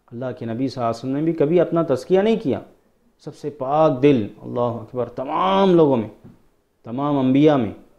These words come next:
पूरी दुनिया में अल्लाह के नबी का दिल सबसे पाक था, फिर भी अल्लाह के नबी ने कभी अपना तज़किया नहीं किया। "अना सय्यिदु वल्द आदम यौमल क़ियामह वला फ़ख्र" कहा कि मैं कल क़ियामत के दिन अंबिया का, तमाम बनु आदम का सरदार रहूँगा, लेकिन फ़ख्र नहीं, इस बात पर मुझे फ़ख्र नहीं।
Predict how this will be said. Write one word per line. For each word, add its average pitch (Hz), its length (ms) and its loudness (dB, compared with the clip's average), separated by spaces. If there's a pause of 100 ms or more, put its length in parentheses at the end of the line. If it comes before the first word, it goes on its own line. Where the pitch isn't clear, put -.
(500)
पूरी 127 160 -6
दुनिया 151 360 4
में 170 160 2
अल्लाह 139 260 2
के - 140 -6
नबी 131 240 -2
का 131 140 2
दिल 147 160 0
सबसे 131 340 -10
पाक 143 420 0
था, 127 140 -2
फिर 147 160 -2
भी 143 100 0
अल्लाह 135 260 2
के 127 120 -8
नबी 127 260 0
ने 147 140 0
कभी 139 240 -2
अपना 127 320 -2
तज़किया 117 360 -8
नहीं 107 160 -10
किया। - 160 -20 (1040)
"अना 123 200 -2
सय्यिदु 139 360 0
वल्द 143 240 4
आदम 165 380 4
यौमल 165 240 4
क़ियामह 180 280 4
वला 202 240 6
फ़ख्र" 202 320 2
कहा 107 280 -2 (760)
कि 147 60 -2
मैं 180 180 2
कल 180 180 2
क़ियामत 160 500 4
के 156 80 2
दिन 170 180 2
अंबिया 139 460 2
का, 127 240 2 (520)
तमाम 123 420 -2
बनु 117 220 2
आदम 113 300 0
का 120 120 2
सरदार 120 440 2
रहूँगा, 135 340 0
लेकिन 143 340 0
फ़ख्र 139 300 -6
नहीं, 135 260 -4
इस 107 220 -14
बात 131 280 -6
पर 139 80 -6
मुझे 131 220 -2
फ़ख्र 160 300 -4
नहीं। 165 200 -2